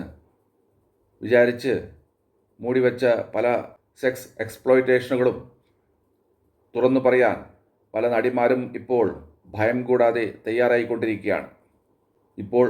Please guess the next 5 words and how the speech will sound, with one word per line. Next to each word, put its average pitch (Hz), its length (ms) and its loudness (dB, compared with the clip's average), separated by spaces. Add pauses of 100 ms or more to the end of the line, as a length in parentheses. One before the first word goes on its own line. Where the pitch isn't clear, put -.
ആരോപണം 123 440 2 (200)
നേരിടുന്ന 123 420 -2 (240)
പല 113 160 -2 (800)
നടന്മാരും 120 540 0 (260)
കൂടാതെ 120 440 0